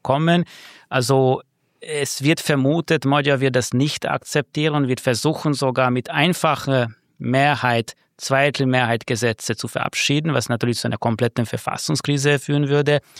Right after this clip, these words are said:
Er kann sogar machen, dass er einfach die Entscheidungen des Verfassungsgerichtshofes komplett ignoriert. Das ist eigentlich auch der Fall, äh, in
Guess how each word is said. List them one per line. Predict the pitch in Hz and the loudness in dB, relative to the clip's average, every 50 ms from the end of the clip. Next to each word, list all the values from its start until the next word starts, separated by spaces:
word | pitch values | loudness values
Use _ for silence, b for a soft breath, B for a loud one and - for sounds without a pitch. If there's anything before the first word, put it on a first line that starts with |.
| B B B B | B B B B
Er | - 131 | -4 -4
kann | - - - 135 147 | -2 0 -2 -2 0
sogar | 147 139 143 135 139 131 | 2 0 2 2 2 2
machen, | 123 127 131 151 143 - 151 139 | 2 2 0 0 -2 -2 -2 0
dass | 131 127 - | 0 0 0
er | - 127 | 2 2
einfach | 127 131 - - 123 113 | 2 0 0 0 -2 0
die | - 123 | 0 0
Entscheidungen | 120 117 - - 135 131 127 127 123 120 120 | 0 0 0 2 2 2 2 2 2 2 2
des | 117 110 - | 0 0 0
Verfassungsgerichtshofes | 123 113 - 135 131 - 143 131 - 131 123 117 - - 120 110 - 117 - | -2 -2 -2 -2 -2 0 -2 -2 0 0 0 0 0 -2 -4 -4 -4 -6 -4
komplett | - 120 120 110 117 110 - | -2 -4 -2 -2 -2 -4 -2
ignoriert. | 139 120 113 110 107 107 107 113 156 208 - - b b b b b b b | -4 -2 0 0 0 2 2 2 2 0 -2 -6 b b b b b b b
Das | - 113 95 | -4 -4 -2
ist | - 117 | 0 0
eigentlich | 110 113 110 113 110 | 0 2 2 0 0
auch | 107 107 107 | 0 0 -2
der | - - 110 | 0 -2 -2
Fall, | - - - 127 123 127 123 123 - - | -2 0 0 2 2 2 2 0 0 -2
äh, | 123 113 110 | 0 0 0
in | 110 110 | 0 -2